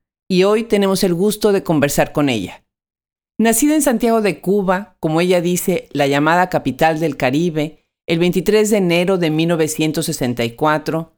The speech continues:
Oded llega a México en mil novecientos noventa y dos para contribuir desde la poesía y la narrativa en el escenario literario. Oded es una de las grandes representantes de la literatura lésbica contemporánea,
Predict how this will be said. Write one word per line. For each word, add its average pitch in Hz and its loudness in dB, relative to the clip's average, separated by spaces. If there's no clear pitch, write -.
Oded 226 2
llega 233 2
a 175 0
México 185 -2
en 180 2
mil 190 2
novecientos 175 0
noventa 120 -2
y 123 -2
dos 147 -2
para 180 2
contribuir 208 0
desde 165 2
la 151 2
poesía 202 -2
y 196 0
la 160 2
narrativa 151 -2
en 160 0
el 151 2
escenario 143 0
literario. 120 -4
Oded 208 4
es 233 4
una 220 4
de 202 4
las 165 2
grandes 208 2
representantes 160 -2
de 175 0
la 151 2
literatura 131 -2
lésbica 151 -2
contemporánea, 135 -2